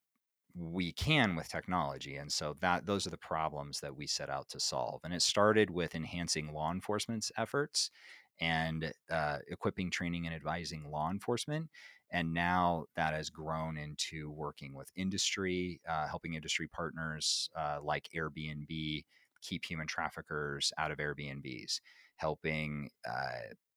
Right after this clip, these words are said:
large social media companies keep human traffickers off their platform so that they can't contact our children in the first place, helping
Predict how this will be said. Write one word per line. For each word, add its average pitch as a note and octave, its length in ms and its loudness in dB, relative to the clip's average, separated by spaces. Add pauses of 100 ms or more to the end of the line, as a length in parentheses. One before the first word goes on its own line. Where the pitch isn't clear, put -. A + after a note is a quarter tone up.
large E2+ 280 4
social E2+ 240 0
media D#2 300 -2
companies C#2+ 520 -6
keep - 220 -8
human D2+ 180 -8
traffickers C#2+ 920 -2
off C#2+ 180 -2
their C#2+ 100 -6
platform D#2+ 580 -2
so - 120 -4
that C#2+ 140 -8
they C#2+ 120 -4
can't D2 440 -4
contact D2+ 500 -4
our C#2+ 60 -8
children D2 400 -8
in C#2 80 -10
the C2 80 -12
first - 360 -4
place, - 400 -6 (440)
helping D#2 800 -2